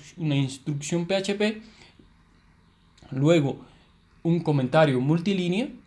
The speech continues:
otra instrucción P H P y un comentario al, al estilo de consola y una última instrucción P H P.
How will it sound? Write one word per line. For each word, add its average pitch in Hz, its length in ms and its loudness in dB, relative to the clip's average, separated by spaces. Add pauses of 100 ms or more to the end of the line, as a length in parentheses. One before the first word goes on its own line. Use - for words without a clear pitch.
(400)
otra 123 360 -4
instrucción 143 600 -4
P 165 100 -2
H 170 180 -2
P 202 240 -2 (360)
y 165 140 4
un 170 180 2
comentario 156 720 0
al, 151 380 -10
al 139 160 -4
estilo 165 400 -2
de 175 120 0
consola 175 600 0 (1500)
y 151 120 0
una 156 200 4
última 147 420 2
instrucción 123 680 -6
P 131 80 -10
H 123 200 -8
P. - 140 -14